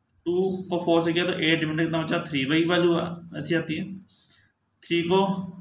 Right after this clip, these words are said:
जो, अ, वन से किया तो थ्री, थ्री टू जा six, remainder बचा वन, थ्री थ्री जा nine, remainder बचा फ़ोर, थ्री फ़ोर जा twelve, remainder बचा टू। टू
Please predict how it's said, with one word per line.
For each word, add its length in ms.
जो, 160
अ, 720
वन 160
से 120
किया 160
तो 100
थ्री, 220
थ्री 140
टू 160
जा 220
six, 400
remainder 320
बचा 300
वन, 340
थ्री 120
थ्री 160
जा 120
nine, 300
remainder 240
बचा 260
फ़ोर, 440
थ्री 140
फ़ोर 180
जा 160
twelve, 280
remainder 280
बचा 260
टू। 100
टू 160